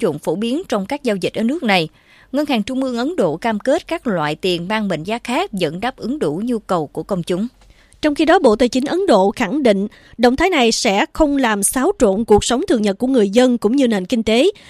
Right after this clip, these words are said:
Speaker 2: Theo các quan chức kinh tế Ấn Độ thì tờ tiền này vốn không được sử dụng phổ biến trong các giao dịch thông thường. Tổ chức Y tế Thế giới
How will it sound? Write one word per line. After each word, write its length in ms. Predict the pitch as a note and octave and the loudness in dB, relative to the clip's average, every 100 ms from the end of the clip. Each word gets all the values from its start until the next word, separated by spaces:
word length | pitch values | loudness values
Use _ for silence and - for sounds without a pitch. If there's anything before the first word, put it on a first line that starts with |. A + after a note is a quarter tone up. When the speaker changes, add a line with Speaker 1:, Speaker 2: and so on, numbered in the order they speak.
| - - | -6 0
Speaker 2:
Theo 100 | C#4 | 0
các 200 | D#4+ - | 0 0
quan 180 | A#3 | -2
chức 200 | G#3 F4 | -2 -2
kinh 140 | - A#3+ | -2 -2
tế 100 | A3 | 0
Ấn 140 | E4+ | 0
Độ 240 | C#4+ F3+ F#3+ | 2 2 2
thì 280 | B3+ G#3 | 2 2
tờ 260 | G3 A#3 A3 - | 2 0 0 2
tiền 220 | A#3+ A3 | 2 2
này 200 | G#3+ G3 - _ | 2 0 -2 _
vốn 300 | A3 C4 D#4+ A4 F4+ - | 4 4 4 -4 -8 0
không 300 | C#4+ B3+ G#3+ | 2 2 2
được 180 | F#3+ | 0
sử 140 | - A3 | 0 2
dụng 160 | B3 F#3 | 2 2
phổ 220 | - G3 | 2 2
biến 240 | A3 B3+ G#4+ - | 2 2 0 0
trong 280 | A#3 G#3+ | 0 0
các 240 | G#3 D#4+ - | -2 -4 0
giao 100 | A#3 | 0
dịch 200 | G3+ - - | 2 -2 -2
thông 200 | B3 A3 | -2 2
thường. 220 | A#3 F#3 - _ _ _ _ _ _ _ - | 2 2 -2 _ _ _ _ _ _ _ 2
Tổ 120 | C4+ | 4
chức 160 | A4 | 4
Y 140 | - D4+ | 2 2
tế 140 | D4+ | 2
Thế 100 | F4 | 2
giới 420 | C#4 C4+ D#4 G#4 | 2 4 4 4